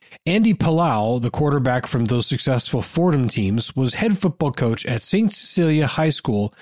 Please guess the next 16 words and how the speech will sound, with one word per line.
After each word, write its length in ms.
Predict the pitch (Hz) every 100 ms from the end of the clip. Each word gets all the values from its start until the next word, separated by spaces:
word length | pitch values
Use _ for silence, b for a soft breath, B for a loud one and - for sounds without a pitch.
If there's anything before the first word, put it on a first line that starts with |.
| B -
in 140 | 120
Englewood, 580 | 139 156 156 147 117 110
New 180 | 110 107
Jersey. 520 | 123 135 107 87 - B B B B B B
Palau 360 | 151 180 208 196
offered 420 | 165 185 196 160
Lombardi 500 | 165 156 156 151 139
a 40 |
job 420 | 110 131 147 123
as 160 | 113 113
an 80 | 117
assistant 560 | 113 175 151 - 120
coach 340 | - 170 127 -
and 220 | 139 123
a 60 | 107
teacher, 540 | - 226 - 104 113